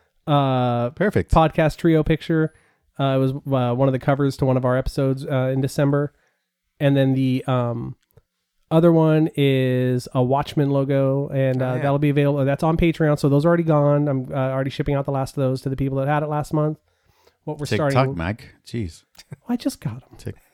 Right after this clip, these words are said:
Speaker 1: Uh,
Speaker 2: tick,
Speaker 1: but what we're
Speaker 2: tick,
Speaker 1: starting
Speaker 2: tick.
Speaker 1: to avoid things like that is I now have the ability to produce the stickers in-house one hundred percent from start to finish. I cannot make them to order.
Speaker 3: They are artisan stickers.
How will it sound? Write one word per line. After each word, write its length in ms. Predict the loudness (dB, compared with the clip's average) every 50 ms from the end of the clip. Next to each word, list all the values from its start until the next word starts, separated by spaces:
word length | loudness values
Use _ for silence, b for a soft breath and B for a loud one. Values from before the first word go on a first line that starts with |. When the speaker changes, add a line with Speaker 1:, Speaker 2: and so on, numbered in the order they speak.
| _ -4
Speaker 1:
Uh, 140 | 0 2 2
Speaker 2:
tick, 80 | 2 4
Speaker 1:
but 100 | 4 6
what 160 | 6 6 6
we're 80 | 4 4
Speaker 2:
tick, 60 | 4
Speaker 1:
starting 300 | 4 6 6 6 6 4
Speaker 2:
tick. 80 | 4 4
Speaker 1:
to 80 | 4
avoid 260 | 4 4 4 2 2 2
things 220 | 2 0 0 0
like 180 | -2 -4 -4 -4
that 300 | -4 -4 -4 -4 -4 -4
is 560 | -2 -2 0 0 0 0 0 0 0 -2 -2 -4 -4
I 220 | -2 0 2 2
now 160 | 2 2 2
have 160 | 2 2 2 2
the 60 | 0
ability 340 | 0 0 0 0 2 0 0
to 40 | 0
produce 260 | 0 -2 -2 -2 -6
the 80 | -8 -12
stickers 500 | -6 -6 -4 -2 0 2 2 2 0 -2 -8 _ -2
in-house 600 | 0 2 2 2 0 0 0 0 0 0 0 0
one 160 | 0 0 2
hundred 180 | 2 0 0 -2
percent 260 | -4 -4 -4 -4 -4
from 120 | -4 -4 -4
start 200 | -4 -4 -4 -4
to 60 | -6
finish. 300 | -2 0 0 0 0 0
I 80 | -2 -4
cannot 240 | -2 -2 -2 -2 -2
make 140 | -2 -4
them 140 | -2 -4 -4
to 140 | -2 -2 -2
order. 380 | 0 0 0 0 0 -2 -2 -4
Speaker 3:
They 160 | -4 -6 -6
are 140 | -6 -6 -6 -2
artisan 400 | -2 -2 -2 -2 -4 -4 -6 -6
stickers. 640 | -8 -10 -8 -10 -10 -8 -8 -10 -10 -12 -18 -20 -20